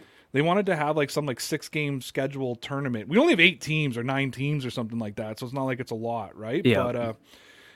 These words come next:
Speaker 1: it, dude, it's tough. Trust me, I go, like, I have Argos where I had 'em,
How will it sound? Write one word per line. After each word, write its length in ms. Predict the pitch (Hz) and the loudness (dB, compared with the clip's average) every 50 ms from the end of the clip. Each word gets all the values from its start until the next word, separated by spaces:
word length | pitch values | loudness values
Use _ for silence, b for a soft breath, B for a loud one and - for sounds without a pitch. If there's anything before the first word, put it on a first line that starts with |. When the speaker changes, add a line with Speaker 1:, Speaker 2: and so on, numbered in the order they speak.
| b b | b b
Speaker 1:
it, 340 | - - 147 160 151 160 151 | 0 4 4 4 4 2 0
dude, 260 | 131 190 208 190 156 | 2 4 4 4 4
it's 240 | 147 160 180 - - | 4 4 2 0 0
tough. 300 | - - 170 185 147 - | -2 0 2 2 2 0
Trust 260 | - - 180 170 - | 0 0 0 0 2
me, 120 | - 147 131 | 0 2 4
I 100 | 151 190 | 4 4
go, 200 | 165 165 160 156 | 4 4 2 4
like, 180 | 143 135 135 | 2 2 0
I 140 | 135 151 170 | 2 4 6
have 180 | 185 175 151 143 | 6 6 6 4
Argos 360 | 143 143 143 143 139 131 123 | 2 0 0 -2 -6 -6 -4
where 140 | 131 127 123 | -4 -4 -2
I 20 | |
had 220 | 131 147 143 143 131 | -2 0 0 0 -2
'em, 240 | 113 113 101 - | -2 -4 -6 -10